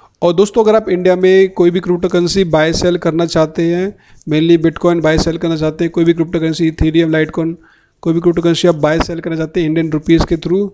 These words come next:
तो दोस्तों अगर आप इंडिया से बिलोंग करते हैं दोस्तों, एक बहुत ही ट्रस्टेड and बहुत ही लाजवाब एक्सचेंज है दोस्तों, जिसको मैं यूज़ कर रहा हूँ पिछले एक साल से दोस्तों, उसका नाम है दोस्तों वजीरेक्स।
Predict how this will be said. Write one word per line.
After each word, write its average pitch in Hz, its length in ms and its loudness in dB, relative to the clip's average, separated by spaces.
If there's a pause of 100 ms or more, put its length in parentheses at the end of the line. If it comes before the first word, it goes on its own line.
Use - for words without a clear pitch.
तो 196 100 -4
दोस्तों 160 320 0
अगर 160 100 2
आप 160 120 0
इंडिया 160 200 0
से 156 120 -2
बिलोंग 151 260 0
करते 165 240 0
हैं 170 80 -2
दोस्तों, 170 400 0 (500)
एक 160 240 -4
बहुत 156 320 0
ही 170 180 0 (680)
ट्रस्टेड 190 520 -4 (120)
and 170 280 -2
बहुत 156 320 0
ही 170 180 2 (1120)
लाजवाब 165 540 2
एक्सचेंज 170 360 0
है 180 60 4
दोस्तों, 165 340 0
जिसको 170 240 -2
मैं 165 160 2
यूज़ 160 260 0
कर 160 120 0
रहा 160 80 0
हूँ 160 80 -4
पिछले 165 260 0
एक 151 100 -2
साल 156 200 0
से 165 120 -4
दोस्तों, 160 380 -4
उसका 170 260 -4
नाम 160 200 0
है 156 60 0
दोस्तों 151 340 -4
वजीरेक्स। 151 540 0